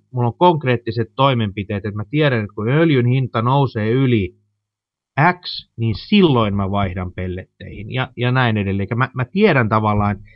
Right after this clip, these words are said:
minkälaiset triggerit mulla on siellä. Ja silloin se tulee konkreettiseksi ne toimenpiteet. Se voi olla, että kun mun myynti pamahtaa tämmöisen luvun yli, niin mä tarvitsen uuden henkilön tuotantoon vaihtoehtoa. Ja ostanko mä sen,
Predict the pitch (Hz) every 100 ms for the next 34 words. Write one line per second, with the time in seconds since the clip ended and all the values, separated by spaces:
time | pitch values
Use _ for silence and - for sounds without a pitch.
0 | - 156 151 127 113 113 123 139 123 104
1 | 95 104 101 113 156 120 - 90 - -
2 | _ _ _ _ - 123 220 170 117 -
3 | 127 127 - - 135 135 175 151 117 95
4 | - 90 - 110 127 117 92 87 92 98
5 | 135 127 135 127 110 127 - 180 156 -
6 | - - 127 131 156 165 139 123 113 -
7 | _ - 135 143 123 - 120 104 147 151
8 | 139 120 107 107 113 104 107 120 170 156
9 | 131 - 123 120 113 139 143 123 120 120
10 | 117 135 123 117 110 104 113 110 110 107
11 | 107 127 104 90 92 - _ _ _ _
12 | _ _ _ _ _ _ _ 117 110 -
13 | 156 156 156 131 123 107 113